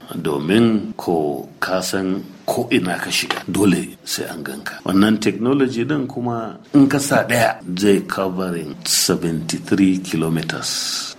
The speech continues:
To in an samu hudu biyar, an sa hanyar Kaduna, an sa hanyar, ah, duk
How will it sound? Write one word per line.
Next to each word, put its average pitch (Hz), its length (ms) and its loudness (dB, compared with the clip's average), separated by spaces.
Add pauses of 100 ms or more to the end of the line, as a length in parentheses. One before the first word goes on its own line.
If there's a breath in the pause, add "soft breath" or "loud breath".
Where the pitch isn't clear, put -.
(140)
To - 180 -10
in 87 80 -8
an 90 140 -2
samu 92 520 2 (320)
hudu 101 360 4
biyar, 87 320 -2 (160)
an 98 160 -10
sa 95 360 -4 (200)
hanyar 107 420 0
Kaduna, 120 560 -4 (120)
an 123 80 -2
sa 117 260 -4 (160)
hanyar, 123 400 -2 (160)
ah, - 160 -8
duk 170 280 0